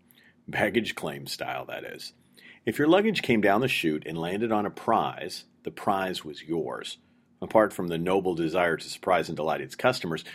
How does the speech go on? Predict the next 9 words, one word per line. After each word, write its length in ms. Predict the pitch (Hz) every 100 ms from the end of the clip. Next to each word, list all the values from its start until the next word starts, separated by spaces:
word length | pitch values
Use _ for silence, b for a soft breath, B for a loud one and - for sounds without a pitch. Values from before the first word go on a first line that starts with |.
| B
who 280 | - 185 165
else 200 | 151 143
benefited 500 | 127 131 139 139 131
from 140 | 131
this 180 | 123 123
exercise 680 | 120 - 127 131 117 117 - b b b _ -
but 120 | 95
Zappos 720 | 76 82 71 87 76 76 - -
employees? 720 | 85 80 78 57 - -